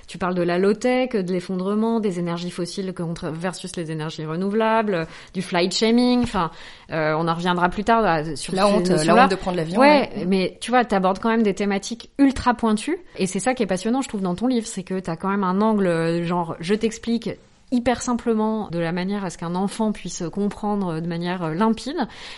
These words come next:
Speaker 1: Et à la fois, t'as, t'abordes, euh, enfin, tu, tu as laissé aucune notion, euh, sur le, le bas-côté.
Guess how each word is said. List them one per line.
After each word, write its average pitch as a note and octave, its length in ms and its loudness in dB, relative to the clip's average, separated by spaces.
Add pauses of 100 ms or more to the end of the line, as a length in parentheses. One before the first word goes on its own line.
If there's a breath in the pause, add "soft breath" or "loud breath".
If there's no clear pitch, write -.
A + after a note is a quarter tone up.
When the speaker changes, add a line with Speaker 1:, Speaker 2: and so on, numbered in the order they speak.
(100)
Speaker 1:
Et F#3 120 0
à E3 40 0
la F3 120 2
fois, D4 180 2
t'as, F#3 220 0
t'abordes, F3+ 340 0
euh, E3 160 0
enfin, E3 260 -6
tu, - 200 -18
tu - 100 -12
as D#3+ 120 -2
laissé F3 360 0
aucune A#3 340 2
notion, B3 460 2
euh, F#3 220 0
sur F#3 160 -8
le, F3 180 -2
le F3 100 -4
bas-côté. G3 480 -2